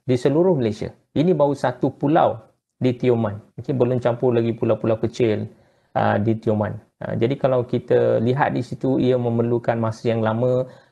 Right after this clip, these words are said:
kos yang panjang, right? Uh, dan usaha yang berterusan. Okey. Jadi, um, s-, timbul persoalan sebab kita ni, uh, kebanyakannya adalah background daripada orang remote sensing, pendirian jauh.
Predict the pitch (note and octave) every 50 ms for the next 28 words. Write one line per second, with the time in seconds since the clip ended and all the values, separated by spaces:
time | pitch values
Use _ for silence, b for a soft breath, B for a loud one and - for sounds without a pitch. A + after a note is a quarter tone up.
0 | b _ - - C#3+ C#3 B2+ - - B2+ A2+ A2+ - A2+ A2+ A2 A2 A#2+ A2 G#2
1 | A2 A#2 A#2 - _ _ - A#2 A#2+ C#3 - - - _ _ _ _ _ _ _
2 | _ - - - - A1 - A2+ A2+ - A1 - - - - - G#2+ A#2 A#2 -
3 | C#3 A#2+ - - C#3+ C#3 C3 B2+ A#2+ A#2 B2 A#2+ - B2+ A2+ - - B2+ G#2 G2+
4 | - - _ _ _ - D3 F3 - - - _ _ _ _ _ _ _ _ _
5 | _ _ _ _ _ _ _ _ _ _ - A#2 A2+ D3 F#3 G#3+ G#3 G#3+ B B
6 | B B B _ - C3 C3 B2+ B2+ B2+ B2+ B2+ B2 B2 A#2+ A#2+ - - - _
7 | _ _ _ _ _ _ _ _ _ _ _ _ _ _ - - - - _ _
8 | _ _ _ _ _ _ _ _ _ _ _ _ _ _ _ _ _ _ - D#3+
9 | F#3 F3+ G3+ F#3+ - F3 - - - - C#3 D3 C#3+ A#2+ A2+ - C3 A#2+ A#2 -
10 | C3+ - E3 E3+ F#3+ G3+ F#3+ - - - - _ _ - B2+ C3+ C3+ C3 B2 A#2+
11 | A#2+ A#2+ - - - _ - B2+ B2+ C3 C#3 C#3+ C3+ - E3 F3 F3+ - C3+ A#2+
12 | B2+ B2+ A#2 A#2+ B2+ B2+ B2 C3+ C#3+ C#3+ C3 B2+ A#2 A#2 A#2 - B2 A2+ A#2+ A#2
13 | A#2 A#2 A#2 A#2 A#2 A2+ A#2+ A#2+ - A#2+ A2+ A2 - - A#2+ A2+ A2+ A2+ A2+ A2+
14 | G#2+ A#2+ A2+ A#2 A2 A2 G#2+ A2+ A2 A2 G#2 G#2 -